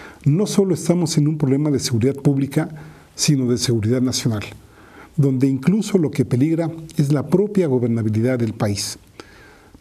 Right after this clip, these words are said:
Prácticamente todos los gobernadores en situación de inseguridad exacerbada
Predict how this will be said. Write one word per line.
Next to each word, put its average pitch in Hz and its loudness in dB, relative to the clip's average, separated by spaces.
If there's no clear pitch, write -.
Prácticamente 170 2
todos 226 2
los 139 2
gobernadores 127 0
en 143 4
situación 135 0
de 147 0
inseguridad 117 0
exacerbada 135 0